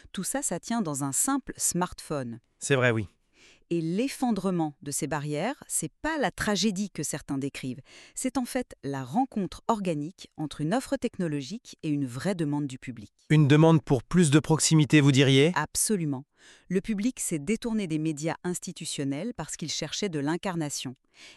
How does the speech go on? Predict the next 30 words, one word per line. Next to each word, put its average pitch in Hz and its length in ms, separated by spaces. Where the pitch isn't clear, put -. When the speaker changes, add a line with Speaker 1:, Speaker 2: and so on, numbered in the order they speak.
Speaker 1:
Et 190 120
l'I 214 240
A 277 100
vient 233 300
s'insérer 190 440
là-dedans, 156 440
non 190 240
pas 180 160
pour 120 240
remplacer 175 480
la 135 120
réflexion 160 500
du 139 100
journaliste, 127 640
mais 170 140
pour - 260
éliminer 240 420
la 196 140
friction. - 480
Speaker 2:
Euh, 117 60
éliminer 151 440
la 139 120
friction, 190 320
c'est-à-dire ? 143 580
Speaker 1:
Bah, - 160
en 151 220
automatisant 156 720
des 139 100
tâches 139 240
chronophages, 127 680